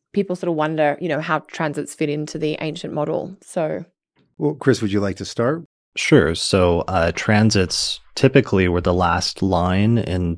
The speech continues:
Speaker 3: terms of timing techniques, where typically in most forms of ancient astrology, especially in Hellenistic astrology, they would start with, um, ti-, various Time Lord techniques that break up the entire life into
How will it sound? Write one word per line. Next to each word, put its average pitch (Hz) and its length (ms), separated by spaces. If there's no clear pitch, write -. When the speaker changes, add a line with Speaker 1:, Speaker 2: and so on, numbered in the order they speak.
Speaker 3:
terms 92 320
of 80 120
timing 120 380
techniques, 85 640
where 90 80
typically - 480
in 85 120
most 90 320
forms 87 300
of 87 100
ancient 85 300
astrology, 87 480
especially - 400
in 87 60
Hellenistic 90 480
astrology, 85 580
they 85 140
would 80 160
start 85 380
with, 82 380
um, 87 440
ti-, - 240
various 95 440
Time 117 280
Lord 110 220
techniques 110 680
that 73 240
break 92 280
up 87 220
the 90 120
entire 92 460
life 85 460
into 90 680